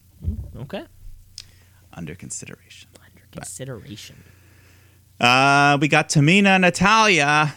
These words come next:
Speaker 2: defending those freshly won titles against Nia and Shayna in the rematch. So let's, uh, you know, more of the same.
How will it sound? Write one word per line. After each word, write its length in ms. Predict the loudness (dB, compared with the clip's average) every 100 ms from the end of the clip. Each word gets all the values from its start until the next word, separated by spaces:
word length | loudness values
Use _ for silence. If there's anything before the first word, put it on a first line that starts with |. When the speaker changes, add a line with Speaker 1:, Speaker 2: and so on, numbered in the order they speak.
| -8
Speaker 2:
defending 560 | -6 0 0 2 0
those 200 | 0 -2
freshly 500 | -2 -2 -2 -2 -4
won 300 | -2 0 0
titles 520 | -2 -2 0 -2 -4 -6
against 320 | -8 -10 -4
Nia 260 | -2 0
and 120 | -2 -6
Shayna 420 | -8 -8 -8 -10 _ _ _ -10
in 160 | -6
the 80 | -4
rematch. 560 | -6 -8 -10 -10 -14 -20 _ _ _ _ _ _ -20
So 320 | -18 -16 -18 -18 -20 -20 -20 -12
let's, 460 | -2 -2 -2 -4 -2
uh, 360 | 0 0 2 2
you 100 | 4
know, 180 | 4
more 220 | 4 4 4
of 60 |
the 80 | 2
same. 520 | 0 2 2 2 -2